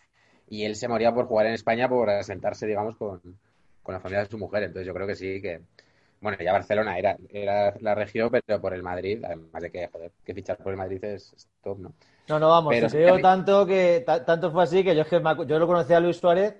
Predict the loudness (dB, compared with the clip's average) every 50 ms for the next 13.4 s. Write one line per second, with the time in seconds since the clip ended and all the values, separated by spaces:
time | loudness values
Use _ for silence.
0 | _ _ _ _ _ -6 -6 -4 -2 0 2 4 6 6 6 6 4 4 2 2
1 | 0 -2 -2 -2 -2 -4 -4 -2 -2 -4 -4 -8 -10 -8 -6 -6 -4 -2 0 0
2 | 0 2 0 0 2 2 0 0 0 -4 -8 -10 -8 -6 -2 2 2 2 2 0
3 | 0 0 0 2 2 2 2 2 2 0 0 -2 -4 -2 -4 -2 0 0 0 0
4 | 2 0 -2 -2 0 2 2 2 2 0 -2 -4 -4 -6 -4 -2 0 0 0 2
5 | 0 0 2 2 2 0 0 -2 -2 -2 -2 -4 -6 _ _ _ _ _ _ _
6 | -10 -6 -2 0 2 2 2 2 4 6 6 6 6 4 2 0 -2 0 0 2
7 | 4 4 4 4 2 0 0 0 0 0 2 2 2 4 4 4 2 2 2 2
8 | 2 2 2 0 -2 -2 0 0 0 0 0 0 0 0 0 0 0 0 -2 -2
9 | -2 -4 -4 -4 -6 -6 -4 -2 -2 -2 -2 -2 -4 -4 -4 -6 -8 _ _ _
10 | _ _ _ _ _ _ -6 -4 -4 -4 -4 -4 -6 -6 -6 -6 -6 -4 -2 0
11 | 0 2 0 0 0 -2 -2 0 0 0 -2 -2 0 0 2 2 4 4 4 4
12 | 2 2 0 0 0 0 0 -2 -4 -4 -4 -4 -4 -4 -4 -4 -2 -2 -2 -2
13 | -2 -4 -6 -8 -10 -18 -20